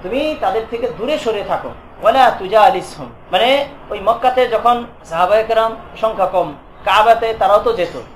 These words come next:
মসজিদে হারামে সাহাবীরাও তো যেত, তো কাফেরদের সংখ্যা বেশি, দেখা যেত কাফেররা একসাথে বসে আছে, তো কোনো একটা মুসলমানকে দেখলেই তারা ইসলাম নিয়ে কটু কথা বলতে শুরু করতো, কোরআনে কারীম নিয়ে বিভিন্ন ইস্তেহজা করতে শুরু করতো।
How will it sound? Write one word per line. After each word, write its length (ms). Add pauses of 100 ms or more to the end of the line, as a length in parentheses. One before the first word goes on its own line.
(160)
মসজিদে 320
হারামে 400
সাহাবীরাও 420
তো 100
যেত, 300 (240)
তো 220 (240)
কাফেরদের 500
সংখ্যা 260
বেশি, 400 (220)
দেখা 180
যেত 220
কাফেররা 340
একসাথে 320
বসে 280
আছে, 300 (420)
তো 120
কোনো 120
একটা 140
মুসলমানকে 500
দেখলেই 340
তারা 340 (240)
ইসলাম 300
নিয়ে 240 (140)
কটু 200
কথা 160
বলতে 260
শুরু 140
করতো, 400 (320)
কোরআনে 240
কারীম 260
নিয়ে 140
বিভিন্ন 260
ইস্তেহজা 380
করতে 260
শুরু 160
করতো। 300